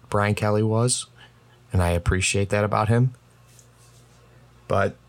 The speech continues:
in, in big game situations, he simply has to be better.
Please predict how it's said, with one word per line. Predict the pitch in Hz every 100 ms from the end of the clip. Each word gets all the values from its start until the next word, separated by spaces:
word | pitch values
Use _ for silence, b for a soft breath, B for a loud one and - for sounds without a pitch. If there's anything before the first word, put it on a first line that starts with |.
| - - - - -
in, | 110 113 113 113 110 -
in | 113 107
big | 113 113
game | 113 104
situations, | - 98 92 92 - 92 - -
he | - 101 92
simply | 87 - 92 92 90
has | 87 85 90 -
to |
be | 85 85
better. | 80 73 - -